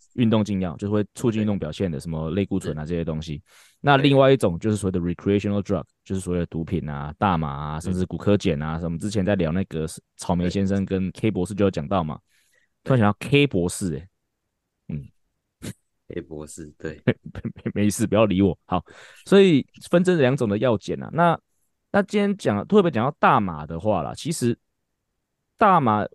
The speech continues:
Speaker 1: 当然，其实现在在美国有一些州已经是合法，虽然说也不是所有的州，
Speaker 2: 嗯。
Speaker 1: 就是美-，有一些州合法，在，但是在那个年代，我还在美国的那个年代，其实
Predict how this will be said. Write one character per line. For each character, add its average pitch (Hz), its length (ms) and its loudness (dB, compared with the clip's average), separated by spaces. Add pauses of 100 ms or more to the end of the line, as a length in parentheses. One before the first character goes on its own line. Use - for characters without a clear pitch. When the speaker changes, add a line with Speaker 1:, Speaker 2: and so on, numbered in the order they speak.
Speaker 1:
当 160 180 -2
然， 104 380 0
其 - 240 -6
实 131 80 -4
现 151 160 -2
在 139 60 -2
在 135 340 2
美 101 120 -4
国 98 140 -2
有 92 80 2
一 90 60 0
些 110 140 -4
州 104 220 -2
已 85 40 -4
经 95 80 -6
是 104 40 -2
合 90 200 -4
法， - 160 -10
虽 131 80 -2
然 123 60 4
说 123 40 4
也 110 60 4
不 - 100 -4
是 110 60 -2
所 101 220 -2
有 87 60 0
的 78 100 -4
州， 82 200 -4
Speaker 2:
嗯。 - 40 -8
Speaker 1:
就 110 80 -6
是 110 100 -2
美-， 90 160 2
有 87 140 -2
一 - 20 -2
些 104 100 -2
州 98 160 0
合 85 140 -2
法， 80 120 -8
在， 139 200 2
但 151 100 2
是 160 60 2
在 156 120 -2
那 151 140 -2
个 131 140 0
年 95 220 -4
代， 107 260 0
我 85 120 -4
还 90 100 -6
在 123 120 -2
美 98 140 -2
国 82 100 -6
的 87 80 -6
那 98 60 -4
个 98 80 -2
年 85 180 -4
代， 90 160 -2
其 90 160 -6
实 107 180 -6